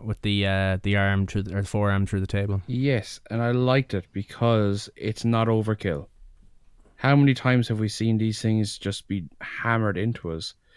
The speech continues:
Speaker 2: Kind of like how the m-, rules of Money in the Bank were hammered into us this week when everybody who could possibly use a ladder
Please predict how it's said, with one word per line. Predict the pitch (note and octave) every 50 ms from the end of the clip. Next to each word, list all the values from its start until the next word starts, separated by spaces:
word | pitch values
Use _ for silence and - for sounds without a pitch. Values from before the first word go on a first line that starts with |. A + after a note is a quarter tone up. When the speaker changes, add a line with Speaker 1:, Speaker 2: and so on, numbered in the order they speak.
| - - - - - - - - - _ _ -
Speaker 2:
Kind | - - A3+ A3 A3+ G3
of | G3+ F3+
like | F3 E3 D#3+ -
how | - - D3 C#3+ C#3 C3+ C3 C3 A2 D2 - - _ - - - _ _ _ _ _ _ _
the | - B2+
m-, | C3 C3 C3 A#2+
rules | F#2+ C3 C#3+ D3+ D#3 D#3+ D#3 C3
of | C#3 B2
Money | C3 C3 C3 C3
in | A#2+ A2+
the | A#2
Bank | A2+ A#2+ A#2+ A#2+ -
were | - A2 G#2+
hammered | - - - - C3+ C3+ C3 C3 B2+ A#2+
into | B2+ B2+ B2+ - A#2 A2+
us | A2+ G#2+
this | - A2+ A#2 - - -
week | A2 A2+ G#2+ - - - - - - - - - - - - - -
when | - - A2 A2+ A2+ F#2+ - - - - - -
everybody | - D3 D#3 D3+ C#3+ D3 C#3 C3 C#3+ C#3 C#3 C3+ B2+ A#2+
who | B2+ B2
could | - - C3 A#2
possibly | - - B2+ C#3+ - C#3+ C#3+ C#3+
use | C#3+ C#3 D3 D3+ D3+ D3+
a | D3
ladder | D3 D3+ D#3 D#3+ C#3+ A2 G#2 G#2 G2+